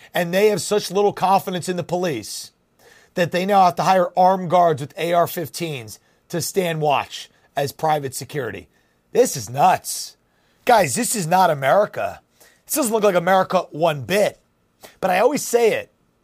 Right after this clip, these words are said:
on my show, and I always say it in private, that this is the intentional destabilization of America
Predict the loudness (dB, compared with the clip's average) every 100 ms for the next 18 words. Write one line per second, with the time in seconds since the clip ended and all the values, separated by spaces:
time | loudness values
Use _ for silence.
0 | _ _ 0 2 2 0 -2 2 2 2
1 | 0 2 2 0 -2 0 0 -2 -4 -2
2 | 0 -2 -6 -10 -20 -20 _ -10 -6 -6
3 | -6 -6 -6 -4 -6 -6 -14 -10 -8 -8
4 | -6 -6 -8 -8 -8 -8 -4 -4 -4 -4
5 | -4 -4 -4 -6 -10 -10 -8 -6 -2 -2
6 | -2 -6 -10